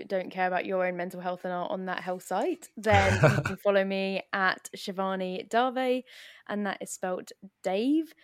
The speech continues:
Speaker 1: so S H I V A N I D A V E on Twitter. And you could type that into Instagram as well, but over there it's,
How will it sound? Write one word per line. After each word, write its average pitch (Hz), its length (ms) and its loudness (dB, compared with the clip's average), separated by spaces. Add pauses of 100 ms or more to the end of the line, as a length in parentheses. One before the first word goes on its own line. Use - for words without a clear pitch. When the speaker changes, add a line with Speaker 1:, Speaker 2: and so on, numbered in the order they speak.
(160)
Speaker 1:
so 190 300 2
S 190 160 -2
H 196 180 -4
I 185 80 0
V 180 240 0
A 175 160 -2
N 180 140 -4
I 180 260 -4
D 190 260 -10
A 170 140 -6
V 175 240 -14
E 285 480 -2
on 190 240 -6
Twitter. 277 500 -4 (400)
And 208 320 0
you 240 80 -4
could 294 140 0
type - 220 -2
that 240 160 2
into 220 240 -2
Instagram 208 480 -2
as 196 100 -4
well, 208 200 6
but 196 260 4 (260)
over 202 220 0
there 196 520 2
it's, - 460 -6